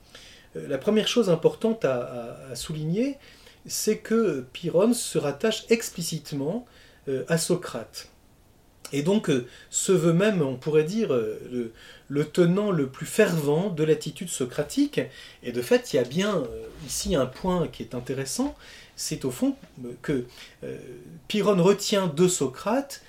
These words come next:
l'examen, euh, d'une question, hein. On, on connaît, euh,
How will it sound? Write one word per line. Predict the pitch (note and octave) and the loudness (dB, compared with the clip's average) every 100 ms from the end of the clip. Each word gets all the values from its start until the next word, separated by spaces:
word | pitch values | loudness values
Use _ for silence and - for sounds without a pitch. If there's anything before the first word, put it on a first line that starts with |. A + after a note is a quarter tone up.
| - - _ | -20 -20 _
l'examen, | D#3+ G#3+ F3+ F#3 E3 D3 E3 A3 - _ | 4 4 6 2 2 2 -2 -4 -10 _
euh, | D3 C#3 C#3 C3+ | -10 -10 -10 -10
d'une | C#3+ F#3 | -6 -4
question, | F3 E3 - E3 B2+ - A#2 | -4 -6 -6 -8 -8 -14 -14
hein. | E3 | -12
On, | C#3+ A#2+ C3 - - - C#3 | -12 -12 -14 -20 -20 -14 -14
on | |
connaît, | A#2+ D3 D#3+ B3 A#3 | 0 2 4 4 4
euh, | C3 A#2 | 2 0